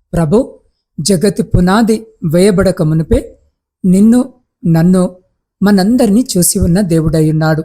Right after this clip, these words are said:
ప్రియులారా, నిశ్చయముగా ప్రభు నిన్ను విడిచిపెట్టేవాడు కాదు. చాలాసార్లు ఈ రాత్రి ఈ వాక్యము వినిచిన నీ జీవితములో నీకు కలుగుతున్న పరిస్థితులు, నీ జీవితంలో ఎదురవుతున్న అనుభవాలు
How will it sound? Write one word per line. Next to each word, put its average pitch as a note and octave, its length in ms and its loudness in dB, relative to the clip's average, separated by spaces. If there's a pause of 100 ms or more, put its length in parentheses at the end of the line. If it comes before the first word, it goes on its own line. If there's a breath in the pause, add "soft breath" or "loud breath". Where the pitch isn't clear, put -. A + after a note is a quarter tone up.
(560)
ప్రియులారా, E3+ 500 0 (360)
నిశ్చయముగా E3+ 560 0 (600)
ప్రభు G3 260 0
నిన్ను G#3 280 2
విడిచిపెట్టేవాడు E3+ 840 -2
కాదు. E3+ 400 -2 (500)
చాలాసార్లు G3 760 0 (220)
ఈ F#3+ 80 0
రాత్రి G3+ 680 -2 (460)
ఈ A3 40 0
వాక్యము A#3 480 2
వినిచిన F#3 420 0
నీ E3+ 240 2
జీవితములో F3 840 -2 (580)
నీకు G3+ 240 -2
కలుగుతున్న G#3 720 0 (400)
పరిస్థితులు, G3 640 -2 (640)
నీ A3 120 2
జీవితంలో G3+ 760 0 (520)
ఎదురవుతున్న F#3+ 720 0 (220)
అనుభవాలు E3 600 0